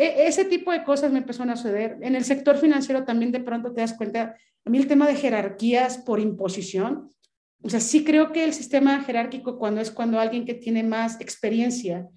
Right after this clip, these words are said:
lo adopta, pero como fácticamente para compartir su experiencia.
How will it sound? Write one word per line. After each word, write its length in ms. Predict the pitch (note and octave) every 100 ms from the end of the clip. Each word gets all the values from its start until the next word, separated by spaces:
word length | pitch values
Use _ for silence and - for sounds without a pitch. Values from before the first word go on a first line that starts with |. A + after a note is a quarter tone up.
| _ _ _ _ -
lo 280 | A3+ A3 A3
adopta, 840 | G#3+ C4 C4+ - C#4 B3+ - _ _
pero 460 | G#3+ G#3 A3 G#3 G#3
como 640 | G#3 G3+ G3+ G3 F#3+ - - _ _ _ _
fácticamente 840 | - A#3+ A3+ C#4 C4+ B3 A#3+ - A#3+
para 300 | A#3 G#3 G3+
compartir 500 | G3 F#3 F#3 F#3+ A3+
su 100 | B3+
experiencia. 800 | B3+ G#3+ F#3+ F3+ F3+ A3+ D#4